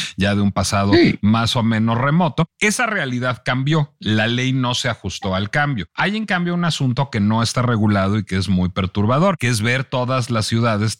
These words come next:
Speaker 1: tapizadas de estos espectaculares que anuncian revistas conocidas o, peor,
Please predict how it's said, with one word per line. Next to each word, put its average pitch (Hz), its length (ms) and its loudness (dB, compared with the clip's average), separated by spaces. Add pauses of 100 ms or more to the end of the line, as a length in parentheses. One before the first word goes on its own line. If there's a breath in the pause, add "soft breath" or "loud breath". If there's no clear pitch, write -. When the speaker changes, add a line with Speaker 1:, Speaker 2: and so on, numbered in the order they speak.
Speaker 1:
tapizadas 110 460 0
de 104 60 0
estos 101 260 -4
espectaculares 104 920 -2
que - 80 -2
anuncian 127 460 0
revistas 113 640 -2
conocidas 120 800 0
o, 113 180 -2
peor, 123 380 0